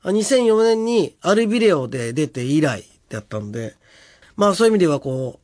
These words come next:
う、なんかね、この機会で、ね、えー、出演させていただいたりとかして、ほんとね、あのー、楽しかったなと。また、こう、出た回がね、出た回で、それこそあのー、まあ、ゆずいたり、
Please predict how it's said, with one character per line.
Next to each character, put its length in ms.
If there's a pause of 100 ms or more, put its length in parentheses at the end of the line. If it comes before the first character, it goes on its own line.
(120)
う、 40
な 80
ん 40
か 80
ね、 120
こ 140
の 100
機 100
会 220
で、 220 (400)
ね、 320 (480)
え 180
ー、 20
出 140
演 60
さ 140
せ 140
て 100
い 60
た 100
だ 160
い 80
た 120
り 80
と 100
か 140
し 80
て、 340 (140)
ほ 100
ん 20
と 80
ね、 320
あ 120
の 540
ー、 80
楽 120
し 80
か 100
っ 40
た 120
な 200
と。 140
ま 140
た、 320
こ 260
う、 80 (100)
出 140
た 140
回 240
が 100
ね、 260 (200)
出 100
た 120
回 220
で、 220 (920)
そ 120
れ 80
こ 120
そ 120
あ 80
の 260
ー、 20
ま 200
あ、 160 (220)
ゆ 160
ず 180
い 120
た 180
り、 360